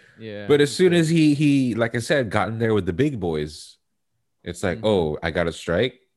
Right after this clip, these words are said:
Speaker 1: Well,
Speaker 2: Game
Speaker 1: I
Speaker 2: over,
Speaker 1: mean,
Speaker 2: son.
Speaker 1: against Robbie Lawler, and then he,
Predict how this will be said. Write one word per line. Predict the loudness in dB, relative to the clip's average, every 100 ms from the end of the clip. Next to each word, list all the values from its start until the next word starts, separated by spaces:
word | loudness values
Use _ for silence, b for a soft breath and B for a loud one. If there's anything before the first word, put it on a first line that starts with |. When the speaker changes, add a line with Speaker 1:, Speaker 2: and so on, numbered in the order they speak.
| _ _ _ _ _ _ _ _ -20 _ _ _ _ _
Speaker 1:
Well, | -12 -8 -2
Speaker 2:
Game | -2 0
Speaker 1:
I |
Speaker 2:
over, | 0 0
Speaker 1:
mean, | -4
Speaker 2:
son. | -6 -6 -8 -14 _ _ _ _ _ _ -14
Speaker 1:
against | -10 -10 -6
Robbie | -6 -4 -8
Lawler, | -8 -8 -10 -12
and | -14
then | -14
he, | -12 -14 -14